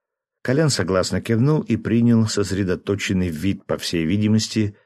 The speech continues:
продумывая свои предстоящие действия. "Бокс", объявил рефери. Начался второй раунд. Коля сменил тактику. Теперь он работал серийно, жёстко,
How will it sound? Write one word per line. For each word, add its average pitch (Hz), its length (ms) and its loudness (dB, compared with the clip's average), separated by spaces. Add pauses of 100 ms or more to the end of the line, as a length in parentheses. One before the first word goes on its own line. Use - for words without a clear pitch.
(260)
продумывая 92 640 0
свои 80 340 -2
предстоящие 73 920 -4
действия. - 560 -8 (680)
"Бокс", - 680 -4 (100)
объявил 76 420 -2
рефери. - 380 -6 (800)
Начался 131 340 0
второй 123 300 0
раунд. 95 420 -2 (540)
Коля 92 400 0
сменил 82 480 0
тактику. - 680 -8 (360)
Теперь 107 300 0
он 101 100 2
работал 92 600 -2 (200)
серийно, 90 640 0
жёстко, 95 520 -2